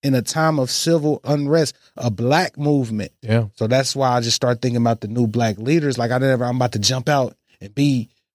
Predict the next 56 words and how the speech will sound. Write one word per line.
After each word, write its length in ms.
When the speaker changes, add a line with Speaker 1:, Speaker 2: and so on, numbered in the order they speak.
Speaker 1:
I 80
never 400
was 180
on 180
that, 220
bruh. 280
Speaker 2:
Yeah. 180
Speaker 1:
And 140
it's 140
just 240
like, 360
I 80
went 220
to 80
church 400
Sunday 440
before 360
last, 560
and, 240
um, 400
the 200
pastor 640
was 180
like, 400
you 140
know, 160
I, 240
afterwards, 560
my 120
homegirl, 400
she 120
invited 320
me 80
to 80
church. 360
So 60
I 80
went, 300
and 100
then 140
afterwards, 420
she, 80
like, 160
meet 160
the 60
pastor. 460
The 60
pastor 300
didn't 200
know 100
me 160
from, 380
didn't, 360
never 180
met 240
me. 160